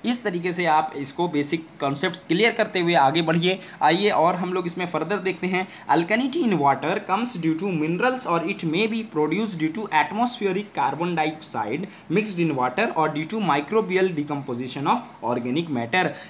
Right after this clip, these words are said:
यहाँ पे आपको इस, अ, paragraph के द्वारा ये समझाने की कोशिश की गई है कि alkalinity जो water में आती है वो minerals के कारण भी आ सकती है, या फिर जो, अ, atmospheric carbon dioxide,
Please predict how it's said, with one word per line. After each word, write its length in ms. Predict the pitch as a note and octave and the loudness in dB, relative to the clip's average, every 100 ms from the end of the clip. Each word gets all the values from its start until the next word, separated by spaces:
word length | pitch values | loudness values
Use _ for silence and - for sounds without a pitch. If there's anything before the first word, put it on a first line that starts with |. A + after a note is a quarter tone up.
| D#3+ | 0
यहाँ 220 | E3+ G#3+ | 2 4
पे 80 | F3+ | 4
आपको 340 | D#3 D#3 - G3 | 4 4 2 0
इस, 320 | F3+ - E3 | -2 -6 -2
अ, 220 | C3+ B2+ | 0 0
paragraph 800 | B2 C3+ C3 C#3+ E3+ F3 F3+ G3+ - | -2 -4 -2 2 2 4 4 4 0
के 80 | |
द्वारा 300 | E3 D3 C#3 | 2 4 6
ये 200 | F3+ F3+ | 4 4
समझाने 460 | A3+ G#3 F#3 D#3+ E3 | 2 2 2 2 2
की 120 | E3+ | 0
कोशिश 300 | D#3+ C#3+ D3+ | -2 -2 -2
की 140 | - B2+ | 0 0
गई 180 | B2+ | 0
है 120 | D3+ F#3+ | -2 -2
कि 120 | A3 | 0
alkalinity 760 | E3 D#3+ D3+ D#3 D#3 D#3+ A#3+ | 2 2 2 -2 0 -2 -2
जो 120 | G#3 | 0
water 400 | F3+ C3 C3 - | 2 2 0 0
में 120 | A3+ F3+ | -2 0
आती 320 | C#3 - C#3+ | 0 -2 -2
है 220 | F3 - - - | 0 0 -4 -2
वो 80 | G#3+ | 0
minerals 520 | G#3+ E3+ G3 C#4+ C#4+ | 4 2 2 0 0
के 80 | A#3+ | -4
कारण 340 | G#3+ D#3+ D3+ | 0 0 2
भी 100 | D3 | 2
आ 100 | C#3+ | 2
सकती 320 | C3 C3 - C3+ | 2 -4 -6 -4
है, 140 | C3+ | 0
या 140 | D#3 | 0
फिर 320 | G3 A#3+ B3 A#3+ - D3+ | 0 -2 -6 -8 -12 -6
जो, 260 | D3+ A3+ | 0 2
अ, 380 | A#3 E3 D#3 C#3+ - - E3+ D#3+ | 2 4 4 2 -2 -8 0 2
atmospheric 800 | D#3+ F#3+ F#3+ - G3+ G#3 C#4 G3 | 2 0 -2 0 0 0 0 2
carbon 360 | D#3 E3 A3 | 2 2 0
dioxide, 760 | G3+ G3 F3 - D3 E3+ D#3 | 2 0 -2 -4 2 4 4